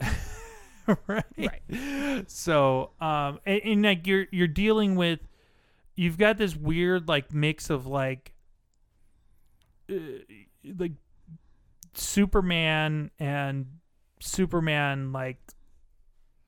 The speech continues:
Speaker 1: level, like, powers, and, like, then dude who can grow kinda big. Like, it, it just doesn't, it just doesn't work. I mean, the movie
Speaker 2: No, it can work.
Speaker 1: It
Speaker 2: You just,
Speaker 1: can.
Speaker 2: you need somebody.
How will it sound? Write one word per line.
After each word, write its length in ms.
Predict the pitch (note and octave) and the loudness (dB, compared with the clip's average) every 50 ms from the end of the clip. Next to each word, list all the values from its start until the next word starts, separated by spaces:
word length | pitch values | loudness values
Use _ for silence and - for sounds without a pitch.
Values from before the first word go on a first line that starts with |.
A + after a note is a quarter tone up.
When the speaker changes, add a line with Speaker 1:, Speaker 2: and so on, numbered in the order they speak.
| _ _ _ _ _ - | _ _ _ _ _ -12
Speaker 1:
level, 760 | E3 E3 D3+ D3 D#3 D#3 D#3 D3+ D3+ D3+ D3 C#3 B2 B2 - - _ _ _ _ _ _ - | -6 -2 0 2 4 4 4 4 4 4 4 2 2 -2 -8 -18 _ _ _ _ _ _ -8
like, 280 | D#3+ D#3 D3 C#3 C3+ - - _ - - - _ _ - | -6 -6 -6 -6 -8 -12 -20 _ -20 -20 -20 _ _ 4
powers, 840 | - - D#3 D3+ D#3 E3 D#3 C3 C3 C3 C#3 D3 C#3+ - - - - - - _ _ _ _ _ _ _ _ - _ - | 4 6 6 6 6 6 4 4 2 0 -2 -4 -6 -8 -12 -14 -16 -20 -20 _ _ _ _ _ _ _ _ -16 _ -4
and, 320 | D#3+ D3+ D3+ D3 C#3+ C#3 | -2 0 0 0 0 0
like, 220 | C#3 C3+ C3 B2+ - _ _ _ _ _ - | -2 -2 -4 -6 -8 _ _ _ _ _ -10
then 560 | E3 C3 D#3 D3+ D3 C#3+ C#3+ C#3+ C#3 C3 - _ _ _ - E3 C#3 | -6 -2 0 2 2 2 0 -2 -4 -6 -8 _ _ _ -14 -10 -4
dude 300 | B2+ D3+ D3+ D3+ D#3 C3+ | 0 2 4 4 2 2
who 160 | C#3+ D3+ C3 | 0 -4 -4
can 200 | - - C#3 B2+ | -4 -6 -6 -4
grow 280 | A#2+ B2+ B2+ B2+ B2+ | -2 -2 0 0 -2
kinda 320 | - - C3+ A#2 A#2 A2+ G#2+ | -2 -2 -2 0 0 0 0
big. 380 | - - C#2+ D2 D2 - - - - - - - - - - - - - - - - | 0 0 0 -2 -4 -6 -10 -10 -12 -12 -14 -16 -20 -20 -20 -20 -20 -20 -20 -20 -10
Like, 240 | - F#3+ F#3+ G3 F3+ | -4 -2 -2 0 0
it, 80 | - G3+ A3+ A3+ A#3+ B3 | -2 -4 -4 -4 -4 -6
it 60 | A#3+ | -4
just 240 | G3+ A3 C4 A#3+ - | -4 -4 -4 -4 -2
doesn't, 320 | C#4 C4 A#3 A3+ F#3 D#3 - - - | -2 -2 -2 -2 -4 -4 -6 -10 -12
it 100 | G#3 - | -10 -6
just 180 | C4+ C4 A3 A3 | -6 -6 -4 -4
doesn't 220 | G3+ F3+ D#3 C3 | -4 -2 -2 -4
work. 160 | B2 A#2 - - - - - - - - - | -4 -6 -8 -10 -18 -20 -20 -20 -18 -4 0
I 80 | A3+ B3 | 0 2
mean, 180 | B3+ D4 C#4 | 2 2 2
the 60 | C#4 C#4+ | 2 2
movie 260 | D4+ E4+ E4+ A4+ A#4+ | 4 4 8 10 10
Speaker 2:
No, 160 | A#4 G4 F4+ | 10 10 8
it 180 | F4+ G4 - - | 4 0 0 2
can 440 | - - A#4+ C#5 D5 C#5+ C5 F#4 A#3 | 0 2 2 4 4 2 2 2 0
work. 360 | A3+ G3 F3 F#3+ A3 - - - | 0 0 0 -2 -4 -6 -6 -2
Speaker 1:
It 60 | G#3+ | 0
Speaker 2:
You 100 | C4 C#4+ | 0 2
just, 160 | - A#3 B3+ A3 | 2 2 2 4
Speaker 1:
can. 240 | E3 D3 C3+ B3+ | 4 4 2 2
Speaker 2:
you 160 | C#4+ D#4 D4+ C#4 | 2 0 0 0
need 320 | C#4+ D#4+ F4+ G4+ G#4 G#4 | -2 0 0 0 0 -2
somebody. 920 | - - - D#4+ C#4+ C4 A#3+ G#3 A#3 A3 G#3+ A3 A3+ A3+ A3 A3 F#3 - | -2 -4 -4 -2 -4 -4 -2 -2 0 -2 -2 -2 -6 -6 -6 -6 -8 -8